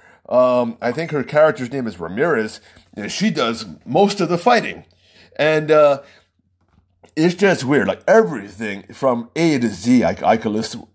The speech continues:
that's what's wrong with this mo-, this T V show here. I, I just hope that it's, uh, they, they change things around because it's not starting off strong. The story is boring. Um, the characters are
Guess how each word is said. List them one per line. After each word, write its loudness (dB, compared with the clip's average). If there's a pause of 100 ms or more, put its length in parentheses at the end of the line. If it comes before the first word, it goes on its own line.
(120)
that's -2
what's -4
wrong 2
with -12
this -12
mo-, -12 (180)
this -10
T -2
V 0
show 0
here. 0 (460)
I, 4
I 2
just -4
hope -4
that 0
it's, -8
uh, -2
they, 0
they -2
change -4
things -4
around 2
because -4 (380)
it's -6
not 2
starting 2
off 0
strong. 0 (480)
The -6
story 2
is -2
boring. 0 (380)
Um, -6
the -10
characters 0
are -4